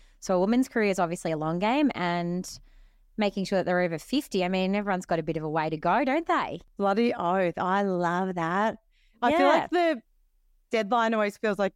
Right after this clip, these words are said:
Speaker 2: your first pregnancy. You're like, "I need to get my ducks in a row.
Speaker 1: You don't.
Speaker 2: I need to feel like I'm kicking goals," but you absolutely do
Speaker 1: You
Speaker 2: not.
Speaker 1: got time.
Speaker 2: I also love that no one can see this, but you're actually holding your mic today and you look like you're actually giving, like, a news presentation. <laughs> Kicking things off for twenty twenty-four
Speaker 1: I
Speaker 2: with a
Speaker 1: do
Speaker 2: good
Speaker 1: feel
Speaker 2: news
Speaker 1: like
Speaker 2: story.
Speaker 1: that. <laughs>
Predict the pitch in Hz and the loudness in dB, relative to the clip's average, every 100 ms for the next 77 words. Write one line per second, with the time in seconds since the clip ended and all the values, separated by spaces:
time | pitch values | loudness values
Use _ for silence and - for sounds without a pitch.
0 | _ - 190 196 180 - 180 208 - 180 | _ -6 -2 0 0 -2 -2 -2 -2 -4
1 | 170 170 175 180 175 180 180 202 175 175 | -2 0 0 0 0 0 -2 -2 -2 -2
2 | 190 175 - 190 175 170 156 208 220 220 | 0 -2 -2 -4 -2 -2 0 0 2 2
3 | 214 240 214 190 180 196 - 190 180 196 | 2 0 0 0 -2 -4 -2 0 2 0
4 | 185 220 202 202 196 190 233 240 233 226 | -2 -2 -2 0 2 2 2 0 -2 0
5 | 233 247 - 254 240 226 214 208 208 196 | 0 0 -2 -2 0 0 0 0 2 2
6 | 214 - 180 165 165 220 233 262 233 214 | 2 -2 -2 0 2 2 2 0 2 0
7 | 226 233 214 240 269 285 247 180 185 180 | -2 0 2 2 2 0 0 0 0 0
8 | 170 - 208 208 196 214 - 240 175 185 | -4 -4 -4 0 2 2 0 -2 0 -2
9 | 170 185 185 185 180 190 - 190 190 277 | 0 0 0 0 0 -2 -4 0 2 2
10 | 196 175 180 190 208 202 196 160 - 170 | 2 0 0 0 -2 0 -2 -2 -2 -2
11 | 160 160 156 151 165 151 160 165 180 165 | 0 0 0 0 -2 0 -2 -2 -4 -4
12 | 170 - 175 - 196 165 339 - - - | -4 -4 -6 -2 -2 -2 -4 -6 -20 -20
13 | - 370 285 311 269 269 269 254 - 254 | -2 2 4 4 4 2 0 -2 -2 0
14 | 247 220 247 226 - 254 220 214 233 214 | 0 0 -2 -2 0 2 2 4 4 6
15 | 220 214 202 208 214 190 175 185 - - | 4 4 4 4 4 4 2 -2 -4 -18
16 | 220 - 269 277 | -20 -20 -14 -12